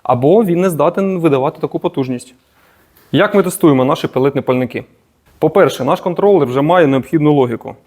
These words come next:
і подає стільки пелети, скільки необхідно для досягнення певної потужності за годину. Ось тут налаштовуємо теплотворну здатність. Тут зважуємо, скільки подається пілет шнеком за одну хвилину, і вводимо ці показники.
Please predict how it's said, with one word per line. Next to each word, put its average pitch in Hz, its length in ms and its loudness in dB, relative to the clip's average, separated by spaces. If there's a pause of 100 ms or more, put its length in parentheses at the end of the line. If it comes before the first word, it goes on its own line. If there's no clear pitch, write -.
(140)
і 131 100 -4
подає 160 360 0
стільки 240 340 -2
пелети, 139 380 0
скільки 165 340 -4
необхідно 156 480 -2
для 131 140 -2
досягнення 139 540 -2
певної 170 360 -2
потужності 156 560 -6
за 131 100 -2
годину. 120 440 -6 (440)
Ось 147 140 0
тут 247 240 -2
налаштовуємо 170 580 0
теплотворну 151 540 -2
здатність. 113 560 -8 (200)
Тут 214 340 0
зважуємо, 135 680 -2
скільки 170 380 -8
подається 143 500 -2
пілет 131 300 -2
шнеком 156 380 -2
за 127 100 -2
одну 127 180 -2
хвилину, 135 460 -2
і 139 100 -4
вводимо 147 420 -2
ці - 140 -10
показники. 131 560 -6